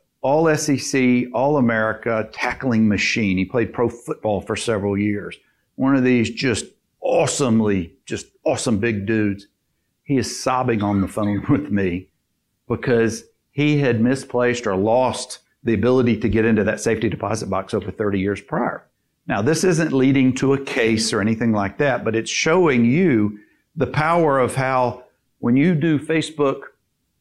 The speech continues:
groups and incorporate maybe YouTube or some other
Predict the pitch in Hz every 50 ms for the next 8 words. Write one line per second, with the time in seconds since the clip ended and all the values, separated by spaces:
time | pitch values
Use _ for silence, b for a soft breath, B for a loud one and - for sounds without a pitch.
0 | - 117 98 123 151 185 180 131 113 - - - - - - - _ _ _ _
1 | _ _ _ - - 127 127 123 117 - 151 156 143 143 147 139 135 131 131 131
2 | 131 127 127 123 123 113 113 143 180 180 180 - - 147 135 127 120 104 113 107
3 | - - 135 127 127 123 - - 139 143 147 147 135 143 139 135 131 120